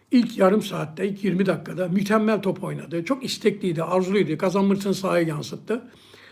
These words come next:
Ama kadro yetersizliği yüzünden, özellikle hücum organizasyonundaki etki-, eksikliği yüzünden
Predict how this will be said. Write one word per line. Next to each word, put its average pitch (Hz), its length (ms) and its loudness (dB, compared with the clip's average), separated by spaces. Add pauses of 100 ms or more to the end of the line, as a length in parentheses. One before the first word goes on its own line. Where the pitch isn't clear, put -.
(140)
Ama 202 400 0 (320)
kadro 208 280 4
yetersizliği 170 680 -2
yüzünden, 175 460 0
özellikle 196 440 -2
hücum 240 200 6
organizasyonundaki 185 800 2
etki-, 202 360 -6
eksikliği 202 440 -2
yüzünden 160 580 -4